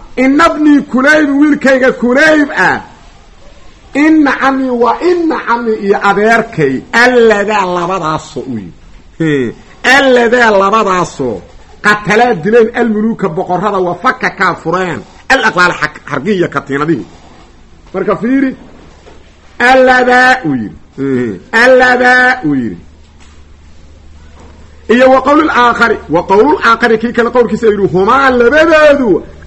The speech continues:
allataa waa labadii gabdhood. Loo wa-, walada Tamiimu, haddii reer Banu Tamiim dhal-, dhali lahaayeen. Humaa labadaas, allataa, allataani ay ahayd. Allata waa labadii gabdhood. Loo walada Tamiimu, hadday reer Banu Tamiim dhali lahaayeen.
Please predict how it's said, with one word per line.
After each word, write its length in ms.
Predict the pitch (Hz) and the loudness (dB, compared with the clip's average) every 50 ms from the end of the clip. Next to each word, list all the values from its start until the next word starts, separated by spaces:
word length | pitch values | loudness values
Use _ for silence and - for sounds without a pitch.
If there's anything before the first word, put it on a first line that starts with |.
| - | -2
allataa 540 | - 302 330 339 311 285 233 - 185 240 233 | 0 2 2 4 2 2 0 0 0 0 2
waa 160 | 226 220 208 | 2 2 2
labadii 340 | 208 208 208 247 226 220 214 | 2 0 -2 -2 -2 -4 -4
gabdhood. 440 | 170 180 156 139 147 143 135 127 113 - - - - - - - - - - - - | -4 -4 -6 -4 -4 -4 -4 -4 -8 -10 -16 -20 -20 -20 -20 -20 -20 -20 -14 -8 -4
Loo 340 | 202 240 294 320 330 320 311 277 269 262 | 0 2 2 4 4 4 4 4 4 4
wa-, 140 | 240 247 - - - - - | 2 2 0 -4 -12 -8 -2
walada 460 | 170 185 214 247 302 311 - - 220 175 | 2 4 4 4 4 2 2 0 -2 -2
Tamiimu, 500 | - - - 190 202 254 285 285 254 - - - | -2 -2 0 0 0 0 0 -2 -4 -8 -6 -4
haddii 240 | - 180 175 233 294 | -4 -4 -2 -2 0
reer 200 | 226 220 254 262 | 0 2 0 0
Banu 220 | 226 233 214 208 - | 0 -2 -4 -4 -4
Tamiim 240 | - 185 180 175 165 | -4 -4 -4 -4 -4
dhal-, 180 | - 220 214 - - | -4 -4 -4 -4 -4
dhali 180 | 202 214 214 196 | -2 -2 0 0
lahaayeen. 420 | 185 147 143 151 151 160 165 - - - - - - - - - - - - - - - | 0 0 0 0 0 0 -2 -4 -8 -12 -20 -20 -20 -20 -20 -20 -20 -20 -20 -20 -14 -6
Humaa 380 | - 151 165 202 247 294 311 269 | -4 0 2 2 4 4 2 0
labadaas, 460 | 196 196 202 208 196 196 175 - - - | -2 -2 -4 -4 -4 -6 -6 -8 -6 -4
allataa, 640 | - 311 320 311 269 214 - - - - 170 151 120 - - - - - - - - | -2 -2 -2 -2 -2 -4 -6 -6 -4 -2 -2 -2 -2 -6 -10 -20 -20 -20 -20 -10 -4
allataani 800 | - 226 240 254 254 247 247 254 - - 226 247 247 247 254 262 | 0 0 2 2 2 2 0 0 0 2 2 4 4 4 2 0
ay 180 | 233 - 185 160 | -2 -4 -4 -4
ahayd. 160 | 127 107 85 - - - - - - - - - | -4 -6 -8 -12 -16 -20 -20 -20 -20 -20 -10 -4
Allata 440 | 269 330 339 311 - - - - - | -2 0 0 0 -2 -4 -6 -8 -6
waa 160 | - 339 - | -6 -6 -4
labadii 280 | 247 220 208 - 226 196 | -4 -4 -4 -6 -8 -8
gabdhood. 300 | - 98 - - - - - - _ - | -10 -12 -14 -14 -16 -18 -20 -20 _ -6
Loo 300 | 233 294 349 339 330 - - - - | -2 0 0 0 0 -2 -6 -8 -4
walada 360 | 180 180 180 190 180 - 170 160 | -2 0 0 0 0 -2 -4 -6
Tamiimu, 400 | - - 151 156 165 175 165 - - - - _ _ _ _ - _ _ _ _ - | -6 -6 -6 -4 -4 -4 -6 -8 -12 -20 -20 _ _ _ _ -20 _ _ _ _ -16
hadday 180 | 139 143 175 | -16 -14 -8
reer 160 | - 147 165 165 | -4 -2 -2 -2
Banu 200 | 135 147 143 123 | -2 -4 -8 -8
Tamiim 220 | - 135 123 120 | -8 -12 -10 -10
dhali 160 | 127 123 117 107 | -8 -10 -10 -10
lahaayeen. 300 | 107 107 113 - 165 | -12 -16 -18 -20 -20